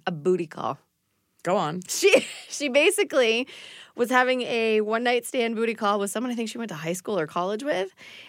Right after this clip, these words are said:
Speaker 1: And he was like, "Yeah, you know, you should, uh, you should apply for sh-, this show named Sh-, Shark Tank." And she was like, "What's that?" And it was, like, second or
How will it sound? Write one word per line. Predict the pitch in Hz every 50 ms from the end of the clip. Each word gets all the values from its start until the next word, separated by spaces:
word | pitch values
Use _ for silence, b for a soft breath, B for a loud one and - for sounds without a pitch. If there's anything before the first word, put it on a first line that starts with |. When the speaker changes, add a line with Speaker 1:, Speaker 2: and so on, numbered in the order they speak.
| B B
Speaker 1:
And | 202 208 208 196 208
he | 190 202 214
was | 208 202 185
like, | 208 202 185
"Yeah, | 254 269 285
you | 269 240 220
know, | 226 226
you | 226 214 220 240
should, | 247 - - 277 262 254 254 247 240
uh, | 240 233 233 233 226 226 226 - - -
you | - 233
should | 233 - 269 240 214 -
apply | - 220 - 240 240
for | 233 247
sh-, | 226 - -
this | 208 214 233 226
show | - 240 240
named | 226 220 208 196
Sh-, | 190 - - -
Shark | - - - 247 294 -
Tank." | - 208 160 151 160 -
And | 185
she | 185 -
was | 202
like, | 185 185 175 -
"What's | 226 220 -
that?" | 202 208 233 196 147 -
And | - 202
it | 208
was, | 190 196
like, | 220 180 -
second | - - - - - - - 208 - _ - 269
or | 262